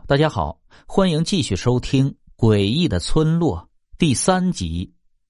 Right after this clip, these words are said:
他看见一个全身穿着绿色长袍的光头男孩从大厅里走向二楼的阶梯。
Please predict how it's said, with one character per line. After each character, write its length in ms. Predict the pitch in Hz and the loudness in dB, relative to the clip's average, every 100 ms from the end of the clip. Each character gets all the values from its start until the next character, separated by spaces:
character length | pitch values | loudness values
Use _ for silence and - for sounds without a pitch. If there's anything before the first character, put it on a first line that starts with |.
| _ _ _ _ _ - | _ _ _ _ _ -2
他 100 | - | -2
看 260 | - 107 | 2 0
见 220 | 95 85 | 2 0
一 80 | 87 | 0
个 100 | 92 | -2
全 380 | 82 - 104 127 | -2 0 2 2
身 220 | 123 123 | 0 -2
穿 200 | 120 131 | 0 0
着 120 | 110 | 2
绿 260 | 104 165 117 | 2 4 2
色 220 | 101 107 | 2 -2
长 360 | - - 107 151 | -2 -2 0 0
袍 220 | - 117 | 0 0
的 80 | 120 | 0
光 260 | 151 151 | 0 0
头 220 | 156 120 139 | 0 -2 0
男 260 | 90 135 | 2 0
孩 320 | - 85 113 120 - | 0 0 0 -2 -12
从 200 | - 113 139 | 0 0 0
大 280 | 151 123 95 | -2 -2 -4
厅 240 | - 120 | 0 2
里 120 | 101 | 2
走 260 | 101 82 80 | 2 0 0
向 220 | - 98 | 0 -2
二 340 | - 117 85 | 2 0 2
楼 180 | 69 82 | 0 -2
的 140 | 98 76 | 0 -2
阶 300 | - 110 113 | 0 0 0
梯。 360 | - 120 - | 0 -2 -4